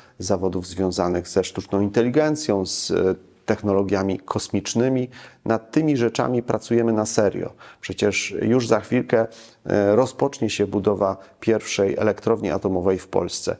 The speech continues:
Ta elektrownia, wiele innych nowoczesnych przedsięwzięć potrzebuje kadr. Te kadry, e, są przygotowywane w polskich szkołach.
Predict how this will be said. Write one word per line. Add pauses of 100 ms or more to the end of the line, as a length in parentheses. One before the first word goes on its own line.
(300)
Ta
elektrownia,
wiele (280)
innych
nowoczesnych
przedsięwzięć (280)
potrzebuje
kadr. (320)
Te
kadry, (480)
e,
są
przygotowywane
w
polskich
szkołach.